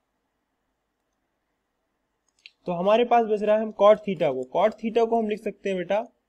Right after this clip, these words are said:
cos theta divided by क्या, sin theta।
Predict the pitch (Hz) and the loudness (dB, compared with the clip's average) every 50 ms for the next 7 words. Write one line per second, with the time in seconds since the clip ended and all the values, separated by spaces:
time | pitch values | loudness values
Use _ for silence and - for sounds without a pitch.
0 | _ _ _ _ _ _ _ _ _ _ _ _ _ - - 208 226 240 240 - | _ _ _ _ _ _ _ _ _ _ _ _ _ -2 2 4 4 4 2 0
1 | - 233 214 226 226 226 220 226 208 208 202 202 214 208 208 208 208 208 196 220 | -6 -6 -2 0 0 0 2 0 0 0 0 -2 -2 -2 -2 -2 -2 -4 -4 -2
2 | 226 247 285 294 _ _ _ _ _ _ _ - - 180 156 160 160 156 - 143 | -2 -2 -2 -6 _ _ _ _ _ _ _ -8 -6 -4 -4 -4 -6 -8 -12 -16
3 | 131 - - - | -16 -16 -18 -20